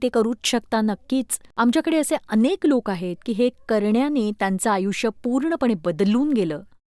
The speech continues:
काय होतं की अनेकदा आपण लोकांना सांगतो की वचन वाचायला हवं, पण मला असं वाटतं की आपण वचन अभ्यासायला हवं.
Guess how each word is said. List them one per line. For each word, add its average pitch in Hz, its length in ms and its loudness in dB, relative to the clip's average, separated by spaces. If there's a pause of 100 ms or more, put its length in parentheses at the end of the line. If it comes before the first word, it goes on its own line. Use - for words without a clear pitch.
(200)
काय 269 160 0
होतं 339 240 0
की 359 80 0
अनेकदा 247 360 2
आपण 277 220 -2
लोकांना 226 400 0
सांगतो 202 380 -2
की 240 200 -2
वचन 254 500 0
वाचायला 226 440 -2
हवं, 160 300 -6 (180)
पण 254 100 4
मला 220 300 4
असं 359 280 0
वाटतं 220 300 -4
की 269 60 -2
आपण 196 340 -2
वचन 214 300 -2 (100)
अभ्यासायला 185 800 -2
हवं. 156 260 -8